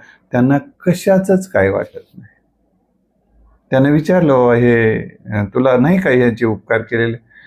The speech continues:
"आहे," म्हणला, "परंतु ते आता मला जाणीवच होईना आली," म्हणलं. "एवढं का?" कारण जेव्हा आपण सक-, अं, कृतज्ञता ही सकारात्मक जाणीव आहे.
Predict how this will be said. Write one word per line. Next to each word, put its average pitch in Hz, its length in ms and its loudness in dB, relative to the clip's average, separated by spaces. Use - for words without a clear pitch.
"आहे," 170 280 0
म्हणला, 277 420 0
"परंतु 240 520 -2
ते 208 100 -2
आता 214 260 -4
मला 208 200 0
जाणीवच 190 640 0
होईना 107 200 -2
आली," 95 140 0
म्हणलं. - 280 -8
"एवढं 131 320 0
का?" 214 300 -2
कारण 247 240 2
जेव्हा 214 680 2
आपण 196 400 0
सक-, - 480 -4
अं, 123 200 2
कृतज्ञता 214 640 0
ही 240 140 4
सकारात्मक 247 680 0
जाणीव 127 320 2
आहे. 104 180 2